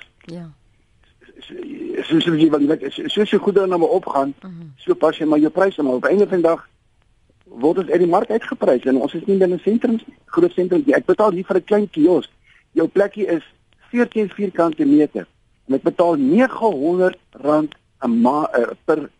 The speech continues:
Speaker 2: vierkante meter vir daai ou klein winkeltjie. Hulle maak alleen geld. Ek maak nie geld. Ek wil die plekkie toemaak, ek maak 'n paar rand. Net om die mense af te betaal nie.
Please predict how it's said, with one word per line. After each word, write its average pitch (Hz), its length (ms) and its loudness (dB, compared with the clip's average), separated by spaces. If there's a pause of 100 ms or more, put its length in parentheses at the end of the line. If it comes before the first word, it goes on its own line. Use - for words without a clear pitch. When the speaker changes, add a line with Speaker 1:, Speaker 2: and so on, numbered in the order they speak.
Speaker 2:
vierkante 160 500 -2
meter 135 320 2
vir 131 100 -2
daai 120 140 0
ou 139 80 -6
klein 135 240 -2
winkeltjie. 117 460 -6 (360)
Hulle 220 200 0
maak 240 200 0
alleen 220 240 -4
geld. 131 200 -4
Ek 196 120 -2
maak 220 180 0
nie 220 100 -8
geld. 180 200 -2
Ek 151 100 -2
wil 196 80 -4
die 196 80 -4
plekkie 214 280 -4
toemaak, 175 300 0
ek 160 120 2
maak 175 220 -2
'n - 100 -10
paar 185 160 0
rand. 196 180 0 (380)
Net - 180 2
om 196 100 0
die 202 100 2
mense 185 280 2
af 185 140 0
te - 80 -6
betaal 170 320 -2
nie. 90 100 -10